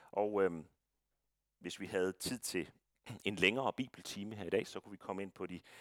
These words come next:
historiske årsager til, hvorfor det var gået sådan. Men lad det nu bare blive ved, at det var sådan, situationen var. Og så er det, Jesus siger til hende,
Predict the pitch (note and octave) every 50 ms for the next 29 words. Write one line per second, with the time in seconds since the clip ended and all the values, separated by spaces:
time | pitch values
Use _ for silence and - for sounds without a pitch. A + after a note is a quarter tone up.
0 | - - - - _ - - A#2+ - - - C#3 F3+ F3+ D3 B2 - - G#2+ G#2+
1 | B2 C3+ - B2 G#2 F#2 - - A2 A2 A#2 G#2+ G#2 - A#2 F#2+ F2 D#2 D#2+ -
2 | - B2 D3+ F#3 F#3 - D#3 B2 A#2+ B2+ A2+ - - - G#2 G#2 G#2 A2 A2 B2
3 | A#2+ C3 C#3 C#3+ C3+ C3+ B2+ B2 C3 D3 E3+ E3+ E3 - A#2+ B2+ C#3+ D3+ - -
4 | G#2+ - A#2 A2 G#2+ G#2+ F#2+ - B2 C3 - C3 A#2 - - - - A#2+ G2+ F2
5 | E2+ - - B2 B2 A#2 F#2+ F#2 F#2 D#2 E2 - - - _ _ _ - - -
6 | - - - - - - - _ _ _ _ _ _ _ _ - - D3+ - A3
7 | G3 G3+ G3 F#3 E3+ F#3 A3 G#3 - G3 E3+ - - F3+ E3+ D#3 - - E3 E3
8 | D#3+ D#3+ D#3 C#3+ C3+ A#2+ G#2+